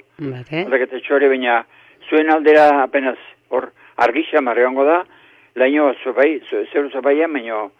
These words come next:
Speaker 2: e, erabat oskarbi ez, baino bai, txukun antxien.
Speaker 1: Txukune.
Speaker 2: Eta ate-, ateriari utziko dio, eta temperatura ere berdin xamar da, hola.
Speaker 1: Bale.
Speaker 2: Ego larun batean berriz, ba, goizian, hola motxe lantxien hau zela, baino,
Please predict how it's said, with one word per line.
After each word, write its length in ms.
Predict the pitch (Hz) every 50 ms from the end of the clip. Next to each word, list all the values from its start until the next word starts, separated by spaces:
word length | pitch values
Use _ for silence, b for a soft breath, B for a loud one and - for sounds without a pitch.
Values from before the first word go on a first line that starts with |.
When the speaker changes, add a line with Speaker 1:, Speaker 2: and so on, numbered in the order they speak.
| b b b b b b b -
Speaker 2:
e, 120 | - 107 107 104 101 95 87 95 - - 104 110 120 120
erabat 320 | 120 117 120 120 120 113
oskarbi 480 | 123 117 - - 135 139 139 135 123 117
ez, 140 | 135 156 151 - - - - _
baino 360 | - 95 95 101 104 104 95 98 _ _
bai, 240 | - 117 110 101 82 - b b b b b b -
txukun 260 | - 127 120 131 123
antxien. 440 | 117 110 98 - - 127 113 117 139
Speaker 1:
Txukune. 420 | - - 139 - 170 160 151 143 143
Speaker 2:
Eta 160 | 113 110 -
ate-, 260 | - 110 - - -
ateriari 580 | - 117 110 - 131 127 131 127 123 123 123 120
utziko 320 | - - - 120 120 123
dio, 260 | 120 131 156 175 208 285 - b b b b b b b b b b b _
eta 100 | - - - _ _
temperatura 640 | - 117 110 117 123 127 123 - 123 107 113 113
ere 160 | 113 113 110 107 107 104 98 92 85 78 78
berdin 360 | 92 110 104 110 123 127 117
xamar 340 | - 117 113 123 143 139 120
da, 120 | 113 104
hola. 220 | 107 107 98 92 - _ _ _
Speaker 1:
Bale. 480 | - 135 113 101 101 113 113 123 147 151 -
Speaker 2:
Ego 300 | 120 117 135 143 143 139
larun 300 | 139 135 139 156 156 156
batean 320 | 156 151 151 143 139 139
berriz, 240 | 139 139 151 160 151
ba, 100 | 139 120
goizian, 560 | 98 104 131 135 - - - 139 135 120 110 b b b b b b
hola 180 | - - 131 127
motxe 320 | 123 127 123 - - 131
lantxien 480 | 117 117 120 123 - - - 143 131 123
hau 120 | 123 117 113
zela, 220 | 107 139 151 151
baino, 300 | 143 135 120 113 107 -